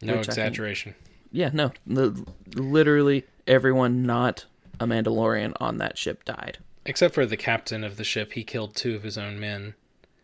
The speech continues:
Speaker 1: And then he also killed himself, which that was very interesting 'cause, um,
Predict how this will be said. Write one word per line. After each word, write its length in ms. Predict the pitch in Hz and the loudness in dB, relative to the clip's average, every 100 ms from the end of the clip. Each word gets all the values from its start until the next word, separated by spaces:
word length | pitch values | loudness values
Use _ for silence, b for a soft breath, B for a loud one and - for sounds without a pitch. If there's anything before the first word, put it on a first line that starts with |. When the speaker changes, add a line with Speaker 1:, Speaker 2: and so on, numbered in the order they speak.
| _ | _
Speaker 1:
And 160 | 123 117 | -4 -2
then 140 | 113 | -2
he 100 | 104 | -2
also 300 | 120 135 117 | 0 2 0
killed 260 | 104 120 104 | -4 -6 -6
himself, 460 | 98 - 113 98 - B B - | -6 -4 -4 -6 -10 B B 4
which 400 | 143 - - - _ | 6 6 2 -2 _
that 180 | 135 165 | 0 2
was 280 | 175 131 - | 4 4 2
very 380 | 123 131 135 120 | -2 2 2 2
interesting 540 | 127 120 - 110 104 | -2 -4 -4 -6 -8
'cause, 460 | - 113 107 - - | -6 -4 -2 -2 -2
um, 480 | - 113 104 98 98 | -4 -4 -4 -6 -12